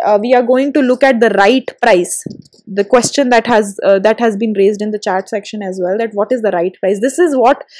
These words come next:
the right price is, and this is how we are calculating it. So for each of these one fifty category, we are looking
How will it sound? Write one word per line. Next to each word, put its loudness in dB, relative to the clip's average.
the 4
right 2
price 0
is, 4
and 0
this -2
is 0
how 2
we -2
are 0
calculating -4
it. -10
So -2
for 4
each 4
of 4
these 0
one 0
fifty -6
category, -2
we -2
are 2
looking -6